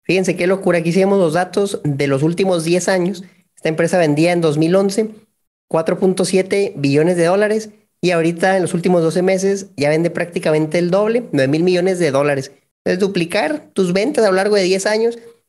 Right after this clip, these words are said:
Pocas empresas de este tamaño lo van a hacer. Tenía un crecimiento bueno, con márgenes también muy, muy grandes. Es que realmente son negocios, fíjate, en márgenes operativos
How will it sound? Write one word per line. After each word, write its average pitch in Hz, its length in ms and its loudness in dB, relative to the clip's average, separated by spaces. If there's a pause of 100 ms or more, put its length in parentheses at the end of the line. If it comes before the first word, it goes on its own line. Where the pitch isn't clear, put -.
(160)
Pocas 170 280 0
empresas 175 280 0
de - 20 0
este 180 80 -2
tamaño 175 320 0
lo 170 100 2
van 156 160 2
a 180 40 0
hacer. 214 340 -4 (100)
Tenía 165 160 0
un 170 60 -2
crecimiento 165 420 0
bueno, 220 380 0 (420)
con 131 240 0
márgenes 170 500 0
también 160 520 0
muy, 143 360 0
muy 202 220 2
grandes. 180 360 -2
Es - 40 -14
que - 120 -4
realmente 190 540 0 (340)
son 170 200 -2
negocios, 190 240 0
fíjate, 190 220 0
en 156 100 0
márgenes 175 380 0
operativos 175 580 -2